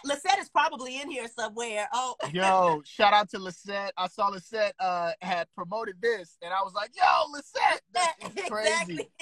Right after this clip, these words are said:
Speaker 2: Yo, I'm telling you,
Speaker 1: Exactly.
Speaker 2: like, I, I was, like, loving it, 'cause, you know, I, I love hip hop, I love music, and to be able to, to rap, I mean, we got on Soul Train with that, you know what I mean? We
Speaker 1: Still
Speaker 2: were,
Speaker 1: did.
Speaker 2: you
Speaker 1: Absolutely.
Speaker 2: know,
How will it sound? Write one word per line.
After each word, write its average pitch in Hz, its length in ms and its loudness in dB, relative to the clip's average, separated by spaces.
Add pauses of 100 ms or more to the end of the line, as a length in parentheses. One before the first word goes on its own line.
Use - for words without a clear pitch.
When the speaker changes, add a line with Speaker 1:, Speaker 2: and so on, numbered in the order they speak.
(520)
Speaker 2:
Yo, 214 340 6
I'm 180 160 2
telling 220 360 4
you, 196 40 -10 (160)
Speaker 1:
Exactly. 175 40 -10
Speaker 2:
like, 170 320 0 (100)
I, 208 200 6 (140)
I 302 180 2
was, 247 240 -4
like, 185 420 -2
loving 175 540 -4
it, 127 100 -20 (140)
'cause, 165 180 -10
you 190 60 -12
know, 185 160 -4
I, 165 280 0
I 175 120 4
love 190 320 -4
hip 170 180 -8
hop, 156 260 0
I 139 80 -14
love 180 300 -4
music, 160 520 -10 (380)
and 165 360 -6
to 175 100 -6
be 165 220 -8
able 175 360 2
to, 151 400 -2
to 160 140 -6
rap, 196 280 4
I - 40 -4
mean, 202 160 4
we 220 80 -2
got 165 160 8
on 131 80 -12
Soul 180 300 2
Train 160 320 -6
with 156 120 -10
that, 156 380 -4
you 175 120 -12
know 196 80 -2
what 190 140 2
I 185 80 6
mean? 185 360 -2
We 214 120 -14
Speaker 1:
Still 359 120 4
Speaker 2:
were, 240 80 -2
Speaker 1:
did. 240 140 -6 (520)
Speaker 2:
you 175 120 -6
Speaker 1:
Absolutely. 214 120 6
Speaker 2:
know, 170 360 2